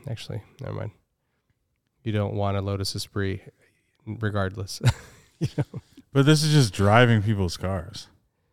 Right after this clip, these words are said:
Speaker 1: Yeah. I wish, like, if this question was tied to, like, the group of people that we, like, our community, right?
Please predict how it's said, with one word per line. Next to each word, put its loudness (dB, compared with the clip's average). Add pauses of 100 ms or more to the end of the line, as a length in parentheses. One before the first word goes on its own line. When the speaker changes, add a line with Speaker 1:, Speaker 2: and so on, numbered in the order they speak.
(640)
Speaker 1:
Yeah. -4 (1300)
I 2
wish, 4
like, -2
if 0
this -2
question 0
was 0
tied -2
to, -4
like, -4
the -2
group -2
of -8
people -2
that -2
we, -4
like, -2
our 2
community, -2
right? -2